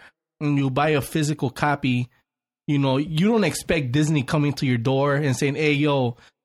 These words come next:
um, you bought that Little Mermaid. Um, we want it <laughs> back. You know, give it, give it back, or, or else see these terms and conditions. It says we can take it whenever we want." It's, it's crazy that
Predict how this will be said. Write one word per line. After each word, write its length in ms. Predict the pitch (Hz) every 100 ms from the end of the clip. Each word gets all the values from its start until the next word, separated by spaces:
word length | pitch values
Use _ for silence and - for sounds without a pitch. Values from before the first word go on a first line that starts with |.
| -
um, 380 | 135 127 123
you 200 | 127 139
bought 340 | 131 135 131 -
that 120 | 127
Little 240 | 127 139 135
Mermaid. 680 | 135 139 139 127 117 117 117 _
Um, 320 | 123 120 123
we 100 | 151
want 240 | 139 156 147
it 120 | 120
<laughs> 80 | -
back. 420 | 175 156 185 - - - 392 -
You 80 | 151
know, 120 | 139
give 180 | 139 160
it, 220 | 160 170
give 160 | 165 160
it 100 | 156
back, 300 | 147 151 151
or, 160 | 143 131
or 220 | 135 131
else 220 | 143 147 135
see 140 | 151 151
these 220 | 151 143
terms 260 | - 151 147
and 100 | 143
conditions. 500 | 143 135 160 160 131
It 60 | 123
says 200 | 151 131
we 60 | 135
can 140 | 147
take 220 | 135 151
it 40 | 143
whenever 360 | 135 135 135
we 140 | 135 123
want." 220 | 139 156
It's, 160 | 190 226
it's 200 | 196 -
crazy 360 | 208 226 247
that 260 | 180 160 151